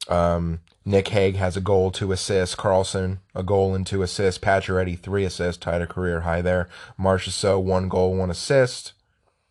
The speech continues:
Stone, a goal and assist. Cody Glass, a goal. Shea Theodore, a goal. Fleury looked fantastic, gave up a couple late, but for the most part, it was all Golden Knights. It was good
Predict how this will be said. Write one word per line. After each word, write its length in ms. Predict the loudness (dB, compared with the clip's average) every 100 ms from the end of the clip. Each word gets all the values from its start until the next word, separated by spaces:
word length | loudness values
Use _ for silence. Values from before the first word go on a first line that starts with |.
| _ _ _
Stone, 480 | -12 -4 2 4 4
a 60 | 2
goal 260 | 0 0
and 100 | 0
assist. 420 | -4 -2 0 0 -2
Cody 240 | -4 -4
Glass, 420 | 0 4 4 2
a 40 | -2
goal. 520 | 0 2 0 -2 -6 -14 -20 -20 _
Shea 260 | -2 0
Theodore, 580 | 0 -2 0 2 4 4
a 40 | 4
goal. 320 | 4 4 2
Fleury 400 | -2 0 0 0
looked 200 | -2 -2
fantastic, 640 | -4 -2 0 2 2 -2
gave 180 | -2 -2
up 160 | -2 -4
a 20 |
couple 320 | -4 -4 -2
late, 380 | -2 0 -2 -2
but 180 | -6 -6 -14 -20 -20 -20 -20 _ _ _ _
for 200 | -10 -2
the 100 | 0
most 280 | 0 -2 -4
part, 360 | 2 2 2 -6 _ _
it 220 | -4 -4 -2
was 760 | -4 -2 -2 -4 -4 -4 -4 2
all 160 | 2
Golden 380 | 4 0 0 0
Knights. 340 | 2 0 -2
It 80 | -6
was 160 | -6 -6
good 400 | 0 2 2